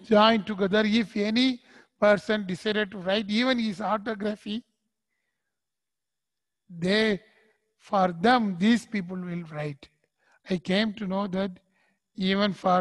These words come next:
the, our past president, Pranab Mukherjee, Pranab Mukherjee has written number of books,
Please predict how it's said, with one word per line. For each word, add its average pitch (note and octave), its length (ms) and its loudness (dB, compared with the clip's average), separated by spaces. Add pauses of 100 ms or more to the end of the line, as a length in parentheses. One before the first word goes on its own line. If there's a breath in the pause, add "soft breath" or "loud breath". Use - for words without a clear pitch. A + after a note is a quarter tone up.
the, F3+ 140 -2
our F3 220 0
past F#3+ 480 -2
president, F3+ 480 -8 (220)
Pranab F#3+ 360 -4
Mukherjee, G3 640 -6 (580 soft breath)
Pranab A#3 360 4
Mukherjee G#3 460 2
has - 100 -6
written F#3+ 360 -4
number F3+ 260 -2
of F#3 280 0
books, F3 400 -6